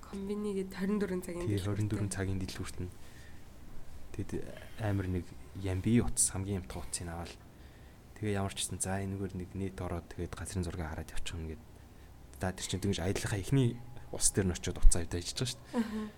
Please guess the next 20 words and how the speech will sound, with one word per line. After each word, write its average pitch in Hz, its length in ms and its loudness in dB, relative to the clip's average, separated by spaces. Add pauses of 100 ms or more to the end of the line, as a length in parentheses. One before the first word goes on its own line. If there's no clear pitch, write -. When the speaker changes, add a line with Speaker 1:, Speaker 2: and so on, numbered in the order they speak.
(760)
Speaker 2:
Тэгээд 127 240 6
Speaker 1:
Паянтаа 202 360 0
эхэлсэн - 400 -6
ба 190 80 -8
шүү - 160 -12
дээ. - 240 -10
Speaker 2:
Тий, 120 160 4
тэр, 107 160 0
тэр 117 240 4
бөөн 117 240 8
паян 92 200 0
болсон. - 240 -4
Тэгээд 139 300 4 (1160)
Таяасаа 117 640 6 (180)
Сингапур 120 480 12
орох 104 160 12
гэсэн - 160 4
байхгүй 95 160 0
юу? - 80 -4 (160)
Speaker 1:
Аха. 190 200 -4